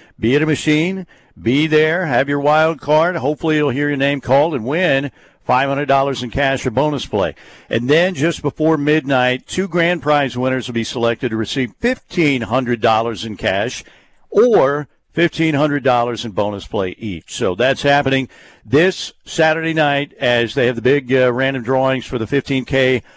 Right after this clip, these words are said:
Momentous Occasions promotion happening this Saturday night. Prelims at six o'clock, running to eleven thirty. Again, bunch of winners are gonna win a bunch of money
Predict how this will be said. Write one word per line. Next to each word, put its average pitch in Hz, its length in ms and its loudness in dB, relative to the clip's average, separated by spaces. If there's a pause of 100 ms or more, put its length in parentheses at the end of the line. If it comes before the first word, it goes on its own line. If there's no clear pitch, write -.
(160)
Momentous 139 800 0 (100)
Occasions 147 720 0
promotion 139 540 0
happening 131 560 -2 (340)
this 131 200 2
Saturday 143 440 0
night. 131 340 -2
Prelims 156 540 0
at 143 100 -12
six 151 240 -2
o'clock, 135 460 0
running 131 260 -2
to 139 160 -2
eleven 131 300 2
thirty. 135 440 2 (340)
Again, 135 580 0 (200)
bunch 131 300 0
of 151 120 0
winners 165 460 0
are 131 60 -4
gonna 120 140 -2
win 131 180 0
a 131 60 -2
bunch 120 340 -2
of 143 60 -2
money 147 420 0